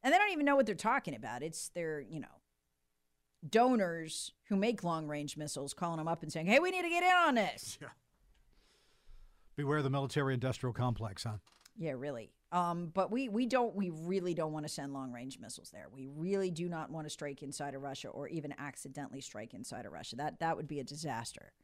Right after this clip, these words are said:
Speaker 2: Well, I mean, the Ukrainians have already been striking inside Russia. That's, that's already happening.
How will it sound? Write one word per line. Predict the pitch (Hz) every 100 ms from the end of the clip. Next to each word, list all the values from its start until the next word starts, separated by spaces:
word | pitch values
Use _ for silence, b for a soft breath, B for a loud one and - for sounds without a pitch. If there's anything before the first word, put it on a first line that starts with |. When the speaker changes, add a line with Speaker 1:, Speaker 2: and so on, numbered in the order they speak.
| _
Speaker 2:
Well, | 156
I | 165
mean, | 143
the | 120 113 131 127
Ukrainians | 160 214 320 320 135
have |
already | 170 233 156
been | 147
striking | - 214 208 120
inside | 185 - 160 131
Russia. | 135 185 - -
That's, | 135 185 -
that's | - 185
already | 170 165 139
happening. | - 175 - -